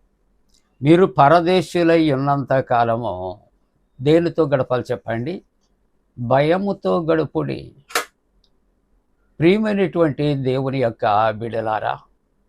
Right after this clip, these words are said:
మానవుని యొక్క జీవితంలో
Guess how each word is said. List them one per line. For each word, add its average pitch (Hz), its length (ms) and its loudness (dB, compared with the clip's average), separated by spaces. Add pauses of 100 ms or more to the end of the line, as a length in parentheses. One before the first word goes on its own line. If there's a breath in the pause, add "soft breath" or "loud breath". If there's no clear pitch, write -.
(1300)
మానవుని 185 560 4
యొక్క 175 540 4
జీవితంలో 131 1200 -2